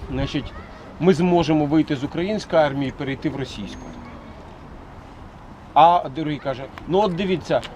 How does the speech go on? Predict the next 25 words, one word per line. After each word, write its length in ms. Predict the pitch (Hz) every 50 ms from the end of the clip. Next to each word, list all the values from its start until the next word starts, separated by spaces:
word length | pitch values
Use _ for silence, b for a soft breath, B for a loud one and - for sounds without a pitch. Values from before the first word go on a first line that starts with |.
| -
от 160 | 151 147 -
я 120 | 170 202 196
зараз 280 | 151 196 190 175 170
тут 200 | - - 190 151
служу 360 | - - 180 190 156 190 233 226
в 80 | 180
Криму, 400 | - 180 170 156 143 127 113 107 - - - - - - - - - -
і 200 | 156 160 160 147 -
Крим 380 | - 185 180 185 175 170 160 147 - - - -
перейде 360 | - 160 160 160 156 147 175 156
до 120 | 143 165
Росії, 580 | 165 165 160 - - 220 220 208 175 147 131 - - -
а 100 | - 165
як 260 | 165 196 208 - 175
моє 180 | 190 185 175
житло 380 | 156 151 175 - - 170 185 180
в 140 | 175 147 131
Вінниці? 540 | 151 165 147 127 120 113 104 - - - 101 87 76 78 -
Як, 240 | 120 143 170 175 - -
як, 260 | 139 135 147 139 - -
як 180 | - - -
я 100 | 175 160
зможу 320 | 139 151 165 160 131 143 143
його 160 | 131 131 143
забрати?" 520 | 120 135 131 120 123 113 95 - - 92